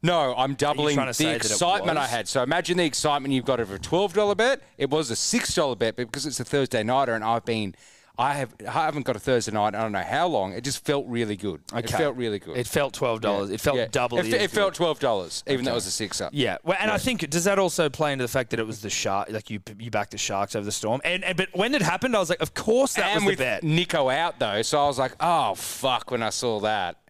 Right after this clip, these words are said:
Speaker 1: 'cause obviously the bet and the odds assumed Nico was in.
Speaker 2: Yes.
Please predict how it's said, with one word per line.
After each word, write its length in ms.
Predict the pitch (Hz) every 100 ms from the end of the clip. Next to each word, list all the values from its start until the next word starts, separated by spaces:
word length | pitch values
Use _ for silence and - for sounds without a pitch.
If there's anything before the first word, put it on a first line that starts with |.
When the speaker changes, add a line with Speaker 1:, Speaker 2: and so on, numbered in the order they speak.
| _
Speaker 1:
'cause 160 | 120 113
obviously 300 | 110 95 101
the 120 | 90
bet 200 | 101 85 107
and 160 | 95
the 60 | 92
odds 360 | 90 85 - - -
assumed 460 | 95 - 98 82
Nico 260 | 87 85 78
was 160 | 78 87
in. 60 |
Speaker 2:
Yes. 480 | 117 92 - - -